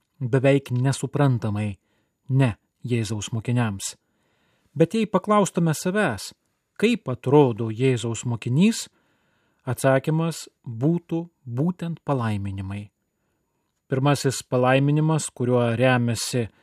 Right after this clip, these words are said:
visi kiti, sako: „Palaiminti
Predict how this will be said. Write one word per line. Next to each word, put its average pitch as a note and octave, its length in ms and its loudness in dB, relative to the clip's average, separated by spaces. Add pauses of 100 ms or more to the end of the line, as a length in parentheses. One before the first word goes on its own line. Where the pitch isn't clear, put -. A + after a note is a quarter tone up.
(400)
visi C3 320 -2
kiti, F#3+ 380 -2 (440)
sako: G#2 500 -6 (840)
„Palaiminti C3+ 560 2